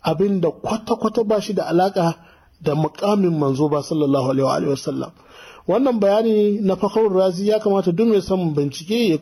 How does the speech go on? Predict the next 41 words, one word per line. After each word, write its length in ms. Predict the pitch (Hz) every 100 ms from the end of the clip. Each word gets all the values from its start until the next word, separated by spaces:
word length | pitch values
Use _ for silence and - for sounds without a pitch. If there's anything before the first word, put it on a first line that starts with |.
| - 175
ya 100 | 156
koma 360 | 202 233 185
tafsirin, 680 | - 147 - 208 175 135 120 - - - - -
ah, 220 | 147 135
Fakhrul 420 | - - 185 151
Razi 280 | 147 139 151
a 100 | 165
Tafsirul 480 | 147 160 - 185 165
Kabir, 360 | - 139 156 127
mujalladi 480 | 135 147 202 180 170
na 100 | 175
talatin 340 | 180 151 196 202
da 80 | 165
ɗaya, 320 | 202 220 247 - - - -
ah, 340 | 185 151 143 139
shafi 420 | - 190 196 170
na 480 | 165 165 170 170 170 - - - - - -
ɗari 340 | 175 160 190 185
biyu 160 | 202
da 120 | 190 160
biyar, 280 | 165 175 165
zai 160 | 196 170
ga 100 | 170
irin 220 | 175 175
wannan 300 | 160 160 147
bayanin 340 | 135 147 147 127
da 80 |
shi 160 | 120 151
Fakhrul 380 | 151 156 165 143
Razi 540 | 135 131 135 139 135 135 - - _ -
ya 260 | 139 131 160
yi 180 | 170
a 180 | - 165
kan 180 | - 156 131
wannan. 320 | 135 127 120 - - - - _ _
To, 280 | - 175 - -
amma 400 | 190 226 240 254
shi 300 | 247 311 320
da 80 | 269
yake 460 | 240 240 233 196 185
cewa 760 | 202 185 170 165 160 160 156